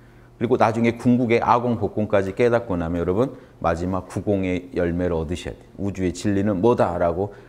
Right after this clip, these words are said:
이게 박사 논문입니다. 박사 논문이 안 나오면 박사가 못 돼요. 박사 수료,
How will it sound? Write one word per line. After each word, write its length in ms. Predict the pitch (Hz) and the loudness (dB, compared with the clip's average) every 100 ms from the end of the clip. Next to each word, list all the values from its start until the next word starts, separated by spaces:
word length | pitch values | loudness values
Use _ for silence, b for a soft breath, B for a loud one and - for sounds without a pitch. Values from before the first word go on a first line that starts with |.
| B B B - - | B B B -20 -10
이게 140 | 85 | -8
박사 300 | - 104 127 | -4 0 2
논문입니다. 560 | 110 98 98 87 78 - | 2 2 0 -2 -4 -8
박사 300 | - - 135 | -10 0 2
논문이 400 | 117 101 107 101 | 4 2 0 -2
안 300 | - 98 110 | -2 2 4
나오면 540 | 135 120 95 104 82 62 - - | 6 4 0 -2 -4 -8 -16 -14
박사가 380 | - - 107 92 | -8 0 2 2
못 220 | 90 - | -2 -4
돼요. 240 | 82 62 58 - b b b b - - - - - - - - | -6 -6 -10 -20 b b b b -20 -20 -20 -20 -20 -20 -20 -10
박사 240 | 95 - 107 | -8 -4 -6
수료, 380 | - 131 90 | -4 -2 -2